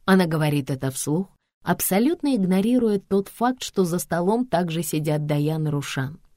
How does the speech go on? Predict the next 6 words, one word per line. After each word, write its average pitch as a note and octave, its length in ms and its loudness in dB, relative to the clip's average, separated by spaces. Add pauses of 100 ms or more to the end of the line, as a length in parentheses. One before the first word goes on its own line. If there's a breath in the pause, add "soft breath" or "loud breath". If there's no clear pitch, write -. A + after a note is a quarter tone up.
(320)
На E3 180 0
последнего G3+ 760 -2 (380)
я G3+ 220 6
бросаю G3 420 2
мимолетный D#3 640 0
взгляд, D3 460 -4